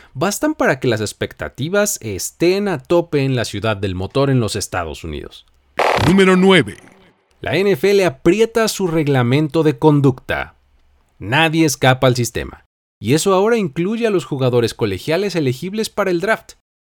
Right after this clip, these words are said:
Speaker 1: pues la N F L abrió la puerta para castigarlos una vez que entren a la liga en caso de faltar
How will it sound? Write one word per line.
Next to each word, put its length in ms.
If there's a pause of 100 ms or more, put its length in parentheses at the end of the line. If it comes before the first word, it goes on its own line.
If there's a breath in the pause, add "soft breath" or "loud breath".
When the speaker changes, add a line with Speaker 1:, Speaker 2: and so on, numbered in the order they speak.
(140)
Speaker 1:
pues 140
la 120
N 160
F 240
L 260
abrió 360
la 200
puerta 460
para 220
castigarlos 720
una 200
vez 260
que 220
entren 300
a 80
la 100
liga 400
en 280
caso 400
de 100
faltar 540